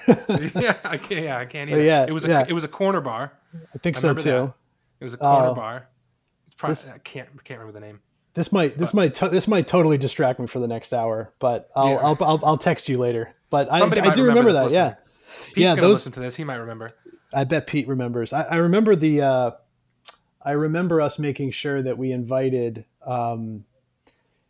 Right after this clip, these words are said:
Speaker 1: Dave Stack, who was C-, uh, HubSpot's, uh, C F O at the time, because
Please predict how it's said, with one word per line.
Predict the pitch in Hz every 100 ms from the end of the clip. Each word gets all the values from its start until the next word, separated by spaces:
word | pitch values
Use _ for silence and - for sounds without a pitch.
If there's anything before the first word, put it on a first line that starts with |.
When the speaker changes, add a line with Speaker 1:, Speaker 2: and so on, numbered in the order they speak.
| _
Speaker 1:
Dave | 127 139 131
Stack, | - 147 131 -
who | 127
was | 120
C-, | - 131 123 -
uh, | 127 120
HubSpot's, | 143 - 135 123 - -
uh, | 120
C | - 156
F | 131 -
O | 131
at | 127
the | -
time, | - 120 113
because | 120 131